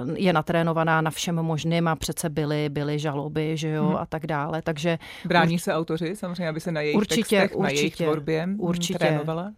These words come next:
Speaker 1: určitě, ale myslím si, že se tomu nedá ubránit, že to je taková, jako, jak se říká, eh, pastu zubní, eh, do tuby zpátky nevrátíte a myslím si, že tak jako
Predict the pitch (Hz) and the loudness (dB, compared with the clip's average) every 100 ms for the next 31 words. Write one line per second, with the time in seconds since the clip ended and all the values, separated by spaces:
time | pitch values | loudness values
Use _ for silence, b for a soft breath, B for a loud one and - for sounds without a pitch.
0 | - 175 - 208 196 180 196 185 202 190 | -10 -8 -4 2 6 8 8 6 2 2
1 | 208 196 185 190 185 185 180 180 180 170 | 0 0 0 0 0 2 2 2 4 4
2 | 160 143 147 190 165 165 160 160 156 175 | 4 2 0 -4 0 2 2 0 -2 -2
3 | - 175 170 175 - 180 175 165 165 165 | 2 2 2 -2 -2 2 6 8 6 6
4 | 175 165 - 180 175 180 170 190 180 170 | 2 0 2 4 4 0 -2 -2 -2 2
5 | 175 170 170 - 170 165 160 - 165 - | 6 8 8 6 4 4 2 2 0 0
6 | - 208 196 190 185 175 185 185 180 185 | 0 2 4 4 0 0 2 4 4 4
7 | - 170 170 170 170 - 185 180 175 - | 4 4 4 4 -2 -2 0 2 2 2
8 | - 160 - - 208 190 180 175 170 - | 2 2 2 2 2 6 6 6 4 -4
9 | 160 160 156 156 - B B B B 175 | -6 -2 0 -2 -6 B B B B 6
10 | 165 165 165 - 185 196 170 180 170 165 | 8 6 4 -2 -2 -2 -2 2 0 0
11 | 175 185 180 208 165 | -2 -2 0 2 2